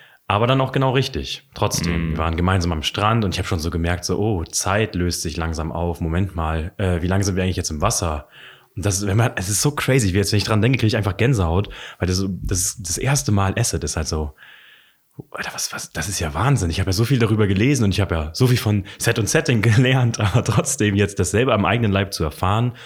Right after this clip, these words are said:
Speaker 1: das kann dir natürlich keiner geben, dieses Gefühl. Ja, und das war sehr, sehr schön. Und danach war einfach, das Learning war einfach, ich bin auf Augenhöhe mit, mit Misha und auf Augenhöhe mit jedem, weil wir alle eins sind.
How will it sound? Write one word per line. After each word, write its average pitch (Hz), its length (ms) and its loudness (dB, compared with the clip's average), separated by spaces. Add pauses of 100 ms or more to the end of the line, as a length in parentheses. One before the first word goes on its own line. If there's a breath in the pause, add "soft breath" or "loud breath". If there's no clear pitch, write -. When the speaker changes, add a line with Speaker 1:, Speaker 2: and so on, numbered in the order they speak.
Speaker 1:
das - 140 -4
kann 95 120 0
dir 92 60 2
natürlich 87 380 -2
keiner 85 440 -2 (680 loud breath)
geben, 80 540 0
dieses 78 200 -6
Gefühl. 73 520 -8 (760 soft breath)
Ja, 76 300 -4 (280)
und 80 80 -6
das 78 100 -6
war 85 80 -2
sehr, 82 120 0
sehr 87 120 0
schön. 104 300 0
Und 76 100 -2
danach 87 320 0
war 101 80 2
einfach, 101 140 0
das 92 120 -2
Learning 110 260 2
war 107 80 2
einfach, 101 200 -2
ich 95 100 -4
bin 92 120 -2
auf 92 120 -4
Augenhöhe 87 380 0
mit, - 440 -8
mit - 220 -6
Misha 90 420 -2
und 82 120 -6
auf 80 100 -4
Augenhöhe 95 360 2
mit 90 140 0
jedem, 101 520 0 (500 loud breath)
weil 80 260 -2
wir 82 640 -2 (840)
alle 82 200 -6
eins 76 280 -8
sind. 71 320 -12